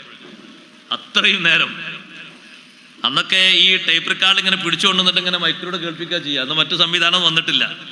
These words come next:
ഇന്നൊക്കെ മോനെ ഒന്ന് ബ-, ബട്ടൺ അമർത്തി കാണിച്ചു കൊടുക്കുമെന്ന് പറയും. അന്ന് ടേപ്പ് റെക്കോർഡിൽ പിടിച്ചിട്ട് കാസറ്റ് ഇങ്ങനെ കേൾപ്പിച്ചു കൊടുക്കുകയാണ്. ഒമ്പത് തവണയാണ് ഘട്ടം ഘട്ടമായിട്ട് ഖണ്ഡനം നടത്തിയത്. പത്താമത്തെ തവണ പിന്നെ മറ്റേ ആൾ വന്നില്ല,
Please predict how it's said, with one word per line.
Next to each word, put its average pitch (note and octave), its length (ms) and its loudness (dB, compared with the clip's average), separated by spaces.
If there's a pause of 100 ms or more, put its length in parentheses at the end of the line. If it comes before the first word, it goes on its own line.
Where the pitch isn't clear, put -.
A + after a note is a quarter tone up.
(320)
ഇന്നൊക്കെ E3+ 240 -2
മോനെ F3+ 220 2
ഒന്ന് F#3+ 160 -2
ബ-, E3 240 -4
ബട്ടൺ D#3+ 280 -2
അമർത്തി F#3 320 -2
കാണിച്ചു F3+ 240 -2
കൊടുക്കുമെന്ന് F3+ 320 -4
പറയും. B2 140 -6 (760)
അന്ന് C#3 260 0
ടേപ്പ് D#3+ 220 2
റെക്കോർഡിൽ F#3 300 2
പിടിച്ചിട്ട് F3+ 320 -2
കാസറ്റ് E3 360 0
ഇങ്ങനെ F3 180 0
കേൾപ്പിച്ചു E3+ 380 2
കൊടുക്കുകയാണ്. D#3+ 320 0 (1500)
ഒമ്പത് G3+ 760 2
തവണയാണ് F3+ 520 4
ഘട്ടം F3 360 -2
ഘട്ടമായിട്ട് E3+ 540 2
ഖണ്ഡനം D#3 280 0
നടത്തിയത്. C3+ 300 0
പത്താമത്തെ E3+ 460 -2
തവണ F3 180 0
പിന്നെ E3+ 160 2
മറ്റേ E3 220 0
ആൾ F3 80 2
വന്നില്ല, D#3 320 0